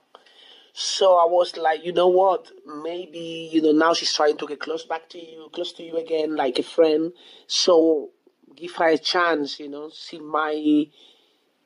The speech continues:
just really show you that, you know, she's happy for you, you know, like, probably she, she was feeling a bit down because of her own situation, but, you know, try to understand her.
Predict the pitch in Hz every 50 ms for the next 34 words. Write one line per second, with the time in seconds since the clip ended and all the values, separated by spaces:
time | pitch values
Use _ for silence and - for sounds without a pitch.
0 | _ _ - 156 160 - - - - - - - - 147 139 156 156 156 156 151
1 | - - - 175 165 165 160 151 143 139 135 139 127 - - 143 143 135 123 113
2 | 143 160 160 - - - - - - - - 151 156 - - 175 - - 147 139
3 | 131 127 127 120 127 135 131 _ _ _ 143 143 135 135 127 120 120 117 127 131
4 | 131 - - _ _ - - 160 165 156 156 160 156 160 - - - - - -
5 | _ - - - 175 170 165 165 165 - - - 185 160 160 - - 175 170 160
6 | 160 147 151 151 139 135 135 170 175 175 170 170 170 170 170 160 147 143 - -
7 | 151 135 - - 147 - - 165 165 - - 180 - 165 165 160 160 160 160 -
8 | - 160 160 151 147 151 156 156 151 147 143 143 147 147 _ _ _ _ _ _
9 | - 165 160 160 156 156 143 143 135 - _ - - 170 170 175 170 - 175 170
10 | 170 165 160 165